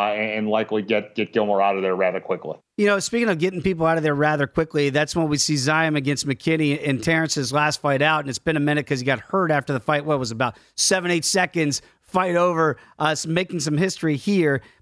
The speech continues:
Speaker 2: Plus one hundred, plus one ten, we're seeing at some different shops here for the American. What do you make of this fight? And you think it's another quick night here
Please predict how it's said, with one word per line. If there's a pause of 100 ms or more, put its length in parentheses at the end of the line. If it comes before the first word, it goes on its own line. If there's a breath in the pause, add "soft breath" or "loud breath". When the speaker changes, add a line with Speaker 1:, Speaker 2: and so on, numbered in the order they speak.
(120)
Speaker 2:
Plus
one
hundred,
plus
one
ten,
we're
seeing
at
some
different
shops
here (220 loud breath)
for
the
American. (240 loud breath)
What
do
you
make
of
this
fight?
And
you
think
it's
another
quick
night
here